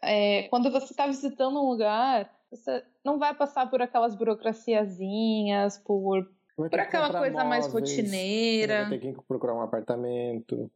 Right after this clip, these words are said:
Speaker 2: você não vai
Speaker 1: Exato.
Speaker 2: ter que ir no mercado fazer a compra do mês. Ah, não, tem que renovar meu cartão cidadão.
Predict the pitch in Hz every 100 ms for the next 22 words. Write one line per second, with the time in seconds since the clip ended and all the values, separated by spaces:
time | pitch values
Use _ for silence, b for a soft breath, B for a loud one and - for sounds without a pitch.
0 | _ _ - 117 110 202 202 202 190 180
1 | 110 104 101 101 - _ 120 113 - -
2 | 123 123 127 120 131 123 123 120 113 110
3 | 117 107 113 113 110 101 - 123 123 120
4 | 117 117 113 107 107 120 123 120 113 -
5 | 151 156 160 143 135 - 139 139 156 143
6 | - _ 135 139 123 135 151 151 147 143
7 | 143 139 147 143 120 123 117 90